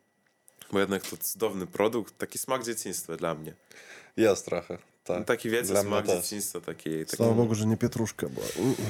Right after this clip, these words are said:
Speaker 1: A ja pietruszki długo nie lubiłem, ale jakoś na studiach
Speaker 3: Ja dotychczas nie
Speaker 1: polubiłem.
Speaker 3: lubię całych trzydzieści
Speaker 2: No.
Speaker 3: lat. No, nie.
Speaker 2: <laughs> Ale to wiesz, jak są
Speaker 3: Nie
Speaker 2: niektóre,
Speaker 3: da się.
Speaker 2: niektóre produkty, do
Speaker 1: Smaki
Speaker 2: których
Speaker 1: zmieniają się
Speaker 2: dochodzimy,
Speaker 1: z
Speaker 2: tak,
Speaker 1: czasem.
Speaker 2: tak. Ja kiedyś nigdy nie jadłem, e,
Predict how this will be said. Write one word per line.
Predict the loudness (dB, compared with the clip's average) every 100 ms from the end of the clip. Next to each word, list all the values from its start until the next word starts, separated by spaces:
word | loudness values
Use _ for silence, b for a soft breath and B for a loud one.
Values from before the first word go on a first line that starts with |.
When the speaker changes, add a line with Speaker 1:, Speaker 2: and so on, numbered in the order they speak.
| -2 2
Speaker 1:
A |
ja | 2
pietruszki | 2 -2 -2 -4
długo | -6 0 2
nie | 2
lubiłem, | 2 4 4 4
ale | 4 4 4
jakoś | 2 -2 -6
na | -6
studiach | -2 2
Speaker 3:
Ja | 2
dotychczas | 2 0 2
nie | 2
Speaker 1:
polubiłem. | 2 2
Speaker 3:
lubię | 0 -2
całych | -4 -4 -4
trzydzieści | -2 0 0 0
Speaker 2:
No. | 2
Speaker 3:
lat. | 2 0 2
No, | 6 6 8 6
nie. | 8
Speaker 2:
<laughs> |
Ale | 6
to | 8
wiesz, | 6 4
jak | 2
są | 2
Speaker 3:
Nie | 6
Speaker 2:
niektóre, | 8 10 10
Speaker 3:
da | 10
się. | 6
Speaker 2:
niektóre | 2 6 6 6
produkty, | 4 2 2
do | 4
Speaker 1:
Smaki | 6
Speaker 2:
których | 8 6
Speaker 1:
zmieniają | 6 6
się | 6
Speaker 2:
dochodzimy, | 4 2 4
Speaker 1:
z |
Speaker 2:
tak, | 8 8 8
Speaker 1:
czasem. | 4
Speaker 2:
tak. | 2 0
Ja | -2
kiedyś | 0 0 -2 -4 -6 -6 -4 -4
nigdy | -4 -4 -4 -4
nie | -2 -2
jadłem, | 0 0 -2 -4 -4
e, | -4